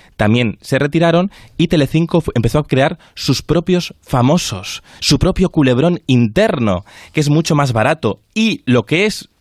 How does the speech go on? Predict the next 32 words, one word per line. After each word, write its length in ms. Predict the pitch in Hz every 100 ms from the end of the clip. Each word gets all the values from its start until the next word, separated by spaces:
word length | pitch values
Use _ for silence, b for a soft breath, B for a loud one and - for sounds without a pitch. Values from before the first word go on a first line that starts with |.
| -
incluso 380 | 135 127 135 120
más 160 | 156
perturbador, 580 | - 131 131 110 147 143 - B B B
empezó 540 | 131 127 127 147 190 196 B -
a 100 | 135
jugar 480 | 147 123 143 202 -
con 160 | 139
los 140 | 117 -
propios 340 | 190 196 175
colaboradores 540 | 147 123 120 123 175
del 120 | 170 135
programa 440 | 127 127 175 185 B B B
hasta 280 | 135 - 156
convertirlos 600 | 120 113 107 165 180 -
en 200 | 131 120
personajes, 840 | 104 110 101 104 113 127 - 90 -
¿no, 140 | 120
Julia? 340 | 156 127 135 165 B B B
Y 180 | 127 127
entonces 360 | 117 156 -
se 200 | - 123
creó, 400 | - 110 113 160 - B B
bueno, 260 | 139 190 254
pues 300 | - 117 - _ -
dejó 480 | 127 123 170 - -
fuera 320 | - 147 185
de 100 | 180
juego 220 | 156 208 131
a 20 |
la 80 | 107
competencia, 680 | 113 107 117 208 220 202 -
¿no? 180 | - 147